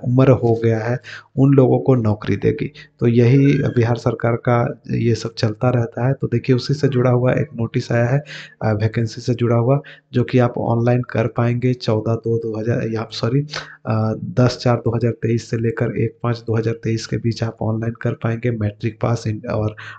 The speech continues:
आठवीं पास दोनों के लिए दिखाया गया है। तो मैं इसको पूरा पढ़ के आपको दिखाऊंगा और आपको समझ में आ जाएगा कि ये कौन से लोग भर सकते हैं,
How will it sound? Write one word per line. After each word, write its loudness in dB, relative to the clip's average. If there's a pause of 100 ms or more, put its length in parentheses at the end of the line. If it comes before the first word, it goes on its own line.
(100)
आठवीं -4
पास 0
दोनों 0
के 0
लिए 0
दिखाया -2
गया 2
है। 0 (300)
तो -4
मैं 2
इसको -2
पूरा 0
पढ़ 0
के -2
आपको -2
दिखाऊंगा 0 (300)
और 2
आपको -2
समझ -2
में -2
आ 0
जाएगा 0
कि -4
ये 2
कौन 0
से -2
लोग 2
भर -4
सकते -4
हैं, -2